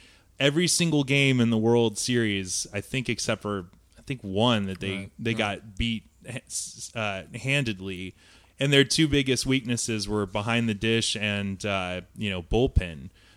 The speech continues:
Speaker 1: Um, so what of the bullpen? Um, you know, uh,
Speaker 2: They're
Speaker 1: fami-
Speaker 2: not through. They're not
Speaker 1: Yeah.
Speaker 2: through. They're gonna do something else. But the bullpen is usually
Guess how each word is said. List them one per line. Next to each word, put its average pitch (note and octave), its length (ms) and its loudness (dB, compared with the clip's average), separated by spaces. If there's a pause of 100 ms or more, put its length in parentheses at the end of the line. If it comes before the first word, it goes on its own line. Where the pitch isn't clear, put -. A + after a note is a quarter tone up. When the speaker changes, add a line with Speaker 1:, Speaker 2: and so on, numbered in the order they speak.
(120)
Speaker 1:
Um, B2+ 340 2
so D#3 240 6
what D3+ 220 6
of E3 240 2
the B2+ 80 -2
bullpen? G2 880 -6
Um, G#2 420 -2
you G#2 160 -4
know, A2+ 340 -2 (100)
uh, G2+ 420 -4 (540)
Speaker 2:
They're C3 180 4
Speaker 1:
fami- C#3 40 4
Speaker 2:
not C#3 280 -2
through. A2+ 320 -8 (200)
They're C#3 120 -4
not A#2 120 -2
Speaker 1:
Yeah. G2+ 80 -4
Speaker 2:
through. G#2+ 200 -10
They're C3 120 -8
gonna C#3 160 -8
do G2 180 -12
something G2+ 400 -12
else. G2 260 -16
But A2+ 180 -14
the - 60 -20
bullpen E3 420 -8
is G#2+ 220 -8
usually G#2 520 -8